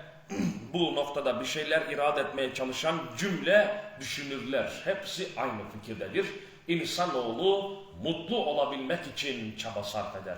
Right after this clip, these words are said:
İnsanoğlunun, e, ulaşabileceği en büyük mertebe mutluluk mertebesidir. Bizler bugün ne için çalışıyoruz? Para kazanabilmek için.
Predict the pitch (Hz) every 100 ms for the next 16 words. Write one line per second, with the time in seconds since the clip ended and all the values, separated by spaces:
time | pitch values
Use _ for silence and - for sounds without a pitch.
0 | - 165 160 185 175 156 151 156 139 107
1 | - - - - 110 110 104 101 - -
2 | 170 160 160 156 160 143 - 170 202 175
3 | 143 135 131 127 120 117 117 110 147 196
4 | - - - 107 135 160 139 175 - 110
5 | 107 98 107 98 95 - 92 - - -
6 | - 147 160 180 180 180 175 175 147 202
7 | 196 156 143 139 131 127 139 175 214 -
8 | - 165 185 170 143 123 117 110 110 110